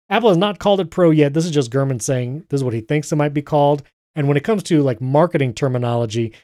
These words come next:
that's always something Apple can change or adjust closer to the launch of a device. Whereas the actual hardware,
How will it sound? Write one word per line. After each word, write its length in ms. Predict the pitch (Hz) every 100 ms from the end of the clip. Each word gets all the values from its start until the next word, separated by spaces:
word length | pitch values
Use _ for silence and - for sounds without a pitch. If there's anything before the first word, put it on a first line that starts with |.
| _
that's 180 | 202 233
always 200 | - 151
something 400 | - 135 135 131 -
Apple 360 | 151 151 135 _
can 520 | - 143 147 147 147 _ _ _ -
change 600 | - 143 127 117 123 139
or 360 | 175 131 127 156
adjust 680 | 123 110 123 135 120 -
closer 400 | - 165 160 143
to 120 | 123
the 80 | 131
launch 380 | 120 117 127 131
of 100 | 127
a 60 | 113
device. 500 | 113 113 113 113 - _ _ -
Whereas 220 | 190 156
the 100 | 165
actual 280 | 165 156 123
hardware, 680 | - 190 175 151 139 131